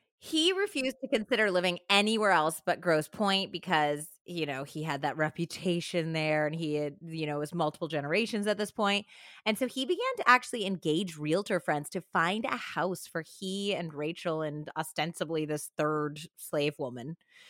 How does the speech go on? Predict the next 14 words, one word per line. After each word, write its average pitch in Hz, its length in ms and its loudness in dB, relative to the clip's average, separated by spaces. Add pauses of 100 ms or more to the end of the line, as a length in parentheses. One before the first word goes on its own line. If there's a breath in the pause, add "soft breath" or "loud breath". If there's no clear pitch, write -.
(260 loud breath)
It 220 160 8
was 220 100 4 (100)
twenty 254 340 2
ten 202 340 6
now, 160 460 4 (100)
and 190 260 0
Jessica 202 400 2
had 233 140 0
left 170 300 2
to 190 120 -2
attend 165 420 -4
University 151 480 -4
of 151 80 -8
Michigan. 165 680 0